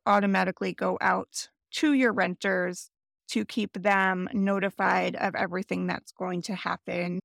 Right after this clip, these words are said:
in the weeks and days ahead of their reservation. So that can really help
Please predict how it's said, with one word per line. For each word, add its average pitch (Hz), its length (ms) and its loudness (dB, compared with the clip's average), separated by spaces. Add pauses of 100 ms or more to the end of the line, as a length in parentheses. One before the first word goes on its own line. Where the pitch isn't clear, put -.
(100)
in 214 200 4
the 202 100 6
weeks 180 640 -4 (260)
and 196 200 0
days 175 640 -2 (120)
ahead 180 480 2
of 170 220 -2
their 175 180 -2
reservation. 180 840 -4 (120)
So 180 420 2
that 196 260 2
can 214 340 -4
really 202 280 -4
help 208 200 -6